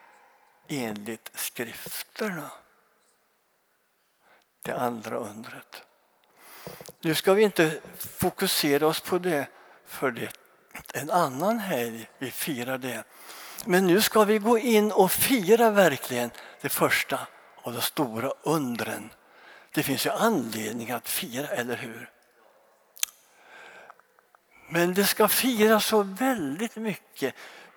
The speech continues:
med mystik och märkvärdigheter och så. Ja, gå ut bara runt om här, allt är framdukat. Ja, gärna det. Fira bara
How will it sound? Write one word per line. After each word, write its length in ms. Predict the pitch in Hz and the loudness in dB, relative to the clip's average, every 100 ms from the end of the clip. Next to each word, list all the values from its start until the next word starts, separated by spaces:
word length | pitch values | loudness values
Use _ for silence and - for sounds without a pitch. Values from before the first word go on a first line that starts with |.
| - | -10
med 240 | 156 165 | 0 2
mystik 960 | 165 180 - - 233 247 240 240 214 - | 4 4 4 0 0 0 0 0 -2 -4
och 180 | 170 180 | 0 0
märkvärdigheter 1400 | 180 156 165 208 160 151 143 135 139 135 135 135 - 101 | 0 -6 2 4 4 0 0 2 2 0 -2 -2 -4 -4
och 140 | 135 | -4
så. 260 | - 123 - - - - - - | -4 -6 -8 -14 -18 -18 -16 0
Ja, 320 | 185 156 139 | 4 4 4
gå 180 | 156 220 | 4 4
ut 300 | 262 240 - | 2 -2 0
bara 280 | 185 165 | 4 6
runt 380 | 156 156 165 143 | 6 4 2 0
om 240 | 143 135 123 | 2 2 0
här, 180 | 117 | -2
allt 440 | 117 156 180 196 - | 0 2 2 2 -4
är 60 | |
framdukat. 880 | 196 208 180 139 120 127 - 123 - - - - - _ _ _ _ _ - | -2 2 2 2 -2 -4 -4 -6 -8 -18 -20 -20 -20 _ _ _ _ _ 0
Ja, 140 | 220 | 2
gärna 560 | 233 254 180 151 214 247 | 4 4 6 4 4 0
det. 320 | 147 117 120 - - - _ _ _ _ _ _ _ | 0 -2 -4 -10 -20 -20 _ _ _ _ _ _ _
Fira 580 | - - 254 185 233 262 | 0 2 2 2 2 2
bara 500 | 196 139 104 117 110 | 2 2 0 -2 -6